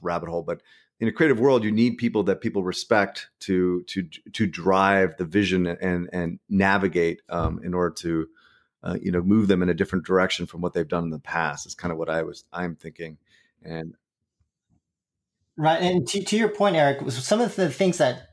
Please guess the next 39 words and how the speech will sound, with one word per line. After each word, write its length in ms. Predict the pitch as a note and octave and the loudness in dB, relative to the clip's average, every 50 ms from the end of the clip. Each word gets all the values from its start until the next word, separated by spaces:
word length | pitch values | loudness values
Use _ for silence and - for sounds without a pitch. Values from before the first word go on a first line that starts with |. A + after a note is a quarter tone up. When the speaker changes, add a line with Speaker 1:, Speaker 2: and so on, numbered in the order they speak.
| _ _ | _ _
Speaker 2:
sometimes 540 | - - F#3+ F#3 F#3 - E3+ D#3 C3+ B2 - | 0 0 0 0 2 2 2 2 2 0 0
happens 420 | C3 C3 C#3 - D#3 C#3 B2 B2 | 0 0 0 0 -2 -2 -2 0
when, 320 | B2 C3 C3 A#2+ B2 - - | 0 2 2 2 0 0 0
like, 280 | A#2+ A#2 A#2 - - | 0 0 0 2 2
leadership, 680 | B2 C3 D#3 C#3+ D#3+ D3+ - - - D3 C3 A#2+ - - - _ _ - | 2 4 4 4 2 0 -2 -2 0 0 0 0 -4 -10 -18 _ _ 0
um, 400 | A#2+ A#2+ A#2+ A2+ A2 G#2+ G#2 - | 0 2 2 0 0 -4 -6 -4
leaves 400 | - C3 B2 C#3+ E3+ E3+ D#3+ C#3+ | 0 2 4 4 4 4 4 4
an 80 | C#3 C3 | 2 4
organization 640 | B2+ C3 B2+ A#2+ A#2 A2 G#2 C3+ C3+ B2 B2 B2+ A#2+ | 4 4 4 2 0 0 0 0 0 0 0 -2 -2
is 140 | A2+ A2 B2 | -2 -2 0
that 260 | C3+ A#2+ A2+ G#2 - - - - - - - - - - | 0 0 0 0 -2 -8 -16 -16 -16 -16 -18 -18 -2 0
a 80 | C#3+ D3 | 2 4
lot 240 | D3 D#3 E3 E3 | 6 6 6 6
of 80 | F3 D3+ | 4 4
the 100 | C#3 B2 | 4 2
process 580 | A#2 - - D#3 D3 C#3+ C3+ - C#3+ C3 - - | 0 2 2 4 4 4 2 0 -4 -4 0 0
and 160 | B2+ B2 G#2+ | 0 0 0
planning 440 | - - D3 D3 D3 C#3+ C#3 B2+ A2+ | 0 2 2 4 4 4 2 4 4
that 200 | B2+ B2 - C3 | 2 2 2 2
was 280 | B2 B2 A#2 A2+ - - | 2 0 0 0 -2 0
at 300 | C#3 C3+ C3+ C#3 - - | 2 2 2 2 2 0
that 260 | C3 A2+ - - - | 0 0 0 -2 -6
top 400 | - - C#3+ D3+ D#3+ - - - | 0 2 2 2 2 0 -6 -4
can 220 | - C3+ C3 A2+ | 0 0 0 0
g-, 120 | B2 B2+ - | 0 -4 -6
you 240 | E3 F3+ F#3+ E3 C#3+ | -8 -4 0 0 2
know, 240 | B2 A#2 A2+ A2 - - A#2+ | 2 0 0 -2 -4 -4 -4
um, 280 | A#2 A2+ A2+ A2+ B2 - | -4 -4 -4 -8 -10 -8
can 140 | - C3 B2 | -4 -2 0
get 160 | B2+ B2+ B2 | 0 0 -2
spread 460 | - - - - D3 C#3 B2 G#2+ G2+ - | -4 -8 2 2 4 4 4 0 0 0
down. 520 | C3 C3+ C#3+ D3 C3+ C3 B2 B2 B2 B2+ - - - - - | 2 4 4 4 6 4 4 2 2 -2 -6 -12 -18 -10 0
And 80 | - D#3 | 2 2
then 100 | D#3+ C3+ | 4 6
there 100 | D#3+ D#3+ | 4 4
might 200 | E3 F3+ - - | 4 4 4 4
be 120 | D3+ C#3+ | 2 2
several 420 | A#2+ - - F3+ E3 D3+ C3+ B2 G#2+ | 2 4 4 4 4 4 4 2 2
different 400 | G#2+ E3 D#3 - D#3 A#2+ G2 | 2 0 2 2 2 0 0